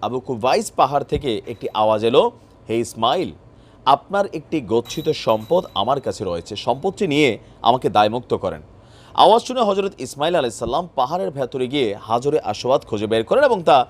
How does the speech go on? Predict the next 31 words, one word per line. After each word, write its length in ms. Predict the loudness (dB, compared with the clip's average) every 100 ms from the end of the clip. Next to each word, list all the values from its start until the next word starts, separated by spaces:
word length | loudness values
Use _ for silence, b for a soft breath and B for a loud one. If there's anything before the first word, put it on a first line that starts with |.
| b b 0
কাবা 260 | 0 2
শরীফের 460 | -2 -4 -8 -8 -4
দেয়ালে 240 | -2 0
রাখেন। 220 | 0 -2 -6 -4
এভাবেই 420 | 2 4 4 -2 -10 b b b
হাজরে 420 | -2 -2 2 2
আসওয়াদ 380 | 2 2 -2 -2 2
তার, 240 | 2 2 -2 b b -10 0
আবার 300 | 6 6 4 -2 -12
তার 120 | -10 -8
পুনরায় 340 | -8 -2 0 -2
স্থানকে 500 | -4 -4 -4 -4 -8
ফিরে 240 | -4 -6
পেল। 180 | -6 -10
সূরা 240 | -4 -4
বাকারা, 540 | -2 -2 4 4 4 0 b b _
আয়াত 300 | 0 0 0
একশো 280 | -10 -10 -10
সাতাশ, 600 | -2 -2 0 0 0 0
একশো 260 | -8 -8 -2
আঠাশ, 380 | -2 0 -2 -2 b b -14 0
তাফসিরে 540 | 0 0 -10 0 0
মাজহারি, 640 | 2 0 0 2 2 2 -2
প্রথম 340 | -2 -2 -8
খণ্ড, 420 | -4 -4 2 2 2 b b -4
পৃষ্ঠা 320 | -4 -2 -2
দুইশো 260 | -2 -2 0
বায়ান্ন 340 | 2 2 0
থেকে 160 | -8 -6
দুইশো 220 | -6 -4
পঞ্চান্ন। 500 | -6 -4 -4 -4 -8